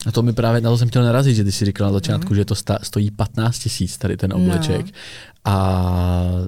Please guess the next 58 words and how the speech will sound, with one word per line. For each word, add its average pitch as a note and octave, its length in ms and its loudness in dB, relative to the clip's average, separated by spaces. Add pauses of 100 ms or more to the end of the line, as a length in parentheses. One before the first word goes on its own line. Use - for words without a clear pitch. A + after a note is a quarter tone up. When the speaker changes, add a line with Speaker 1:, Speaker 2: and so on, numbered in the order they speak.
(260)
Speaker 1:
prostě - 280 -6
ty F#2+ 100 -2
jich - 120 -4
máš G2+ 160 2
několik, G2 500 2
že G2+ 80 4
jo? - 60 4
Speaker 2:
No, F3+ 100 2
a - 40 -2
Speaker 1:
Tady F3 140 0
Speaker 2:
ještě - 180 -2
Speaker 1:
to - 0 -
seš- - 100 0
Speaker 2:
kozačky, F#3 420 -2
že E3 100 -6
jo? D#3 60 -8
Třeba E3 200 -6
kozačky E3 440 -6
stojí E3+ 260 -6
třeba E3 200 -8
jedny D#3 220 -4
sedm D#3 340 -4
tisíc D3 360 -10
a - 80 -12
tak. - 160 -14 (260)
Speaker 1:
Takže A2 200 0
vlastně G#2+ 280 0
třeba, A2+ 300 0 (480)
eh, G#2+ 200 -4
čtyři A#2+ 340 2
oblečky, A2+ 500 2
dvoje A2 220 2
kozačky A2 380 0
a A2 40 0
seš - 160 -6
na G#2+ 100 -4
kilu, D#3 320 2
že F#2+ 80 2
jo? F2 140 0 (120)
A G3 60 0
to - 0 -
Speaker 2:
No. F#3+ 140 2
Speaker 1:
zmizí G2+ 280 2
jako G#2+ 200 2
rychle C3 240 2
ty G2 100 2
Speaker 2:
No, G2 100 2
Speaker 1:
peníze F#2 260 0
potom. - 0 - (180)
Speaker 2:
strašně F#3 240 -2
moc. D#3 340 -8
A - 60 -14
pak F3+ 160 -6
ještě E3+ 260 -6
teďka, E3+ 300 -6
že D3+ 100 -6
jo, D#3+ 100 -8
si - 220 -8